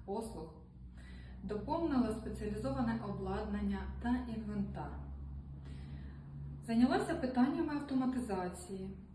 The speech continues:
зайнялася питаннями сервісу в організації роботи, провела зміни серед працівників,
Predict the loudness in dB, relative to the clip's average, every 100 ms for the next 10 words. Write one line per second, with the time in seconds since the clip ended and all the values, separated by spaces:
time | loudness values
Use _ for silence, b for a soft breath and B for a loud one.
0 | -12 -8 0 4 4 4 0 -2 0 2
1 | 2 6 8 8 6 -2 -2 0 0 -2
2 | -4 -8 -4 -4 0 2 2 0 -4 -4
3 | -4 -2 -4 -6 -8 -10 -14 -18 -20 B
4 | B B B B B B -6 0 2 4
5 | 4 0 -2 -4 -4 0 2 4 2 -2
6 | -2 -2 0 0 -2 -6 -8 -8 -6 -4
7 | -4 -4 -10